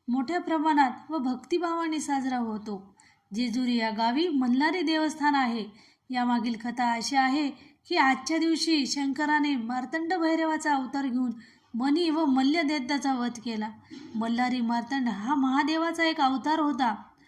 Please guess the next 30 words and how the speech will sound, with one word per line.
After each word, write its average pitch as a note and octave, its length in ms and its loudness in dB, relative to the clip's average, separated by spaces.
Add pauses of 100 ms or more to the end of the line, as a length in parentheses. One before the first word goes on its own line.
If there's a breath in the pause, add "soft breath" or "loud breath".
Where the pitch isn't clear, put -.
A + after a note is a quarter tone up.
(340 soft breath)
ब्रह्मदेवाने C4 840 2
मणी B3+ 340 0
व E4 140 -2
मल्ल D4 280 2
राक्षसांना C#4+ 840 -2
वर A#3+ 220 -6
दिले G#3 380 -4 (440 loud breath)
होते G#3 400 -8 (460)
की D#4 80 -6
तुमचा C#4+ 440 0
पराभव D#4+ 500 0
कोणी D#4 280 -2
करू D4 280 -2
शकणार D#4+ 460 -4
नाही. A#3 320 -2 (680 loud breath)
हे E4+ 100 0
वर E4 220 0
प्राप्त D4 380 -2
केल्यावर C#4+ 560 -2 (240)
ते D4+ 60 -6
उन्मत्त C4+ 480 -2
होऊन D#4 280 -2
लोकांना C4 380 -2
त्रास A3+ 340 -6
देऊ G#3+ 200 -6
लागले. G3+ 320 -8 (440 loud breath)
त्यांचा G#3+ 300 -4
हा G#3+ 120 -4
त्रास A3+ 320 -6
बघून C4+ 300 -4